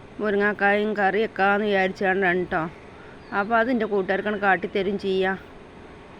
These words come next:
പിന്നെ അവിടെ അതിൻ്റെ ഇടയിൽ ആട്ടും തലി ഇറച്ചിയൊക്കെ കൊണ്ടുവന്ന് വെച്ചിട്ടുണ്ട്.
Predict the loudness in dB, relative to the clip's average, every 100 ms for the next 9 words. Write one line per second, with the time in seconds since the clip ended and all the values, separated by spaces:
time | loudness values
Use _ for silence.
0 | -20 -20 -20 -20 -20 -8 -2 2 2 2
1 | 0 2 2 2 0 -14 -20 -10 -8 -8
2 | -12 -16 -20 -20 -20 -20 -10 -4 2 4
3 | 4 4 4 4 2 -4 -20 -20 -20 -20
4 | -16 0 2 2 2 2 4 4 2 2
5 | 0 0 2 0 0 0 -2 -2 -2 -2